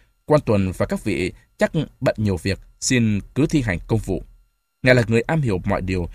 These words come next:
cho lời nói như vậy là quý lắm, nhưng từ xa mới tới, xin ngài nghỉ,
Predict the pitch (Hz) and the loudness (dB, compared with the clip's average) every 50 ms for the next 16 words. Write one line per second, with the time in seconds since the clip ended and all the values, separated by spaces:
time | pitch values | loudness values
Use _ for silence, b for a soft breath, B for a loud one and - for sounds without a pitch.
0 | b b b b - 165 156 127 113 104 98 87 101 104 104 117 143 190 180 156 | b b b b 2 4 4 6 6 4 4 2 0 -2 -2 0 0 0 0 0
1 | 143 110 104 - - 98 101 90 - - 110 123 143 143 117 131 180 208 B B | 0 0 -2 -4 -4 -4 -4 -4 -4 -2 -2 -2 -2 -2 -2 -2 -2 -4 B B
2 | B B B 123 131 131 123 120 113 - - 95 - - 123 117 113 110 104 104 | B B B 0 2 2 2 2 0 0 -2 -2 0 0 0 0 0 0 0 0
3 | 120 139 - 117 110 120 160 185 b b b b - 143 135 127 110 110 98 90 | -2 0 0 0 0 0 -2 -4 b b b b -2 0 0 0 0 0 0 -2
4 | 85 - 101 98 87 80 | -2 -2 -2 -2 -2 -2